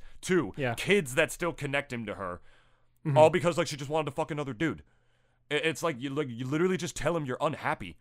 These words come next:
Speaker 1: Like, stop being a fucking
Speaker 2: And get the fuck out.
Speaker 1: like, stop being a fucking
Speaker 2: Yeah.
Speaker 1: coward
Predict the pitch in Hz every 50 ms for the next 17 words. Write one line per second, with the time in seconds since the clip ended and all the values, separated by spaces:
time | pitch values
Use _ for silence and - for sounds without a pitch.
0 | _ _ _ _ _ - 113 120 - - 147 147 156 - 175 180 170 165 - -
1 | 170 160 - 170 175 - - - 339 311 - - 311 311 - 339 339 320 220 151
2 | 147 151 - - - 151 160 180 - - 151 165 180 175 160 - - 175 165 -
3 | - - 233 208 160 143 143 147 135 120 110